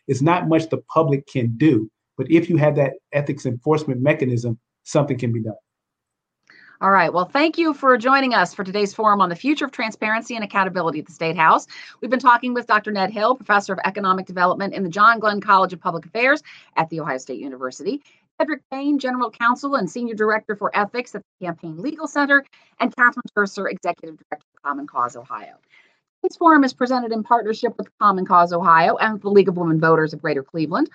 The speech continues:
Speaker 2: All City Club forums are sponsored by Bank of America, the Cleveland Foundation, Eaton, the George Gund Foundation, KeyBank, Nordson, the Northeast Ohio Regional Sewer District, and P N C,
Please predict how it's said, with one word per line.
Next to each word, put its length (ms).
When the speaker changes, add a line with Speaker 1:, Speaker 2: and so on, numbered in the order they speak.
Speaker 2:
All 200
City 240
Club 260
forums 400
are 80
sponsored 420
by 300
Bank 240
of 60
America, 520
the 60
Cleveland 360
Foundation, 760
Eaton, 480
the 80
George 300
Gund 280
Foundation, 680
KeyBank, 520
Nordson, 560
the 80
Northeast 560
Ohio 400
Regional 360
Sewer 300
District, 480
and 160
P 140
N 140
C, 340